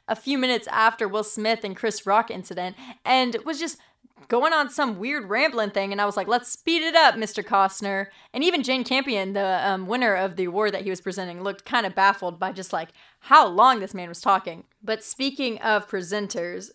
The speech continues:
Sean Diddy Combs, or P Diddy, or Puff Daddy, or Sean Combs, or whatever, he has so many aliases. He did a really good job actually presenting the award after Chris Rock, because he said something like, "Well, Chris, y'all are gonna work this out, man. Uh, let's just keep going and celebrate movies." Or he just said something pretty good,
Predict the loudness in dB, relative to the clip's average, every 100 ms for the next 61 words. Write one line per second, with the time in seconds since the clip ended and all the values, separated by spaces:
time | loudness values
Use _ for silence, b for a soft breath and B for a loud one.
0 | _ _ -10 -2 2 2 2 0 0 0
1 | -6 -6 -4 -4 -4 -6 -4 -6 -8 -12
2 | -12 -6 -6 -2 -4 -4 -8 -2 -2 -2
3 | 0 4 4 4 -4 -4 0 2 2 -2
4 | -2 -4 0 2 4 2 2 0 2 2
5 | 2 2 0 0 2 2 2 -2 -8 B
6 | -14 -16 B -6 -2 0 0 -4 -2 2
7 | 2 0 0 2 2 -2 2 4 4 4
8 | -2 -2 -6 -6 -6 -6 -6 -6 -4 -4
9 | -2 -4 -4 -4 -4 -2 4 4 4 -4
10 | -6 -6 -4 -4 -4 -6 -8 -8 -8 -10
11 | 0 4 4 4 0 2 6 6 6 0
12 | 0 -2 -2 -2 4 4 6 4 4 4
13 | 2 0 2 4 2 0 -2 -8 -8 -8
14 | -2 2 4 4 0 -2 -2 -2 -2 -2
15 | -2 -2 -2 0 2 2 0 -2 -6 -8
16 | -12 -8 -6 -6 0 0 0 -4